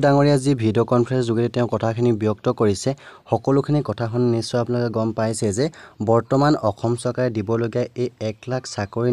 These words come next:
নিযুক্তি অতি সোনকালে হ'ব। যদি আমি চাবলৈ যাওঁ, বৰ্তমান হৈ আছে অক্টোবৰ মাহ, আৰু অক্টোবৰ মাহৰ পৰা যদি আমি এপ্ৰিল মাহ চাবলৈ যাওঁ, তেন্তে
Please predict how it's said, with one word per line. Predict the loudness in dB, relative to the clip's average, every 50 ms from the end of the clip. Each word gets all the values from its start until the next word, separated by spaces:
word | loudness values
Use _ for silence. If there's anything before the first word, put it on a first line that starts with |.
| 2
নিযুক্তি | 0 0 -4 -6 -4 -4 -4 -4 -2 -4 -4
অতি | -4 -2 -4 -4 -2
সোনকালে | -2 -2 -2 -2 -2 -2 -2 -2 -4 -6 _ -8
হ'ব। | -6 -4 -2 0 0 0 -2 -4 -10 -20 -20 -18 -12 -4 0 2
যদি | 2 4 4 4 4
আমি | 4 4 2 2
চাবলৈ | 0 2 2 2 2 2 2 2
যাওঁ, | 0 -2 -2 -6 -14 -20 _ -12 -6 -2 -2
বৰ্তমান | -2 -2 -2 0 0 2 2 4 2 2 0 0
হৈ | 0 0 0 0 -2
আছে | -2 -2 -4 -4 -4 -4 -6
অক্টোবৰ | -6 -6 -6 -8 -4 -2 0 0 0 0
মাহ, | 0 -2 -2 -6 -12 -20 -18 -10 -4
আৰু | -4 -2 -2 -2 -2
অক্টোবৰ | -4 -4 -4 -6 -2 0 2 2 2 4
মাহৰ | 2 2 0 -2 0
পৰা | 0 0 0 0
যদি | 0 0 0
আমি | 0 0 -2 -4 -4
এপ্ৰিল | -4 _ -2 0 0 2 2
মাহ | 0 0 -2 -4
চাবলৈ | -4 -4 -2 -2 -2 -2 -2 -2
যাওঁ, | -2 -4 -6 -8 -20 -20 _ -6
তেন্তে | -4 -2 0